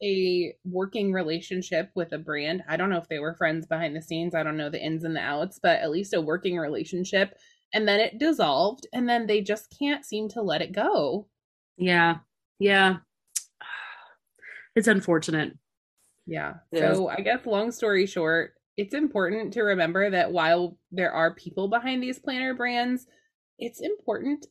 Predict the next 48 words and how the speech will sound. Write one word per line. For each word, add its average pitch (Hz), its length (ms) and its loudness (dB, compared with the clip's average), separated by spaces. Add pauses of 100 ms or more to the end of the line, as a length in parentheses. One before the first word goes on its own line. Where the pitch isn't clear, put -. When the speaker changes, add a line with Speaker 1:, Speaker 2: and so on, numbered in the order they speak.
(140)
Speaker 1:
as 220 340 4 (220)
a 170 100 -2
brand 156 720 -4
and 196 120 -2
as 185 220 -2
an 165 200 -6
owner 165 240 -2
of 165 100 -2
a 160 120 -8 (140)
business 226 800 -6 (500)
to 233 180 -6
be 208 160 -8
professional. 180 800 -4
Like, 214 280 4
even 285 240 2
if 262 120 -2
you're 226 140 2
walking 190 360 0
through 185 220 -2
grief 160 380 -2
or 185 80 0
even 214 260 -2
if 339 140 -2
you're 202 140 2
walking 180 380 0
through 180 220 0
a 180 60 0
difficult 175 460 -6
time 170 200 0
in 170 80 -4
your 160 120 -2
life, 160 420 0
like, 170 240 0 (720)
I 208 120 4
think 294 180 2
it's 294 200 0
important 185 680 0
to 165 540 2 (340)
think 175 220 0
about 226 280 6
what 202 160 2
you're 190 160 2
gonna 190 200 0
post - 600 0
before 185 420 2
you 151 160 -2
post 143 400 -6
it. 262 240 2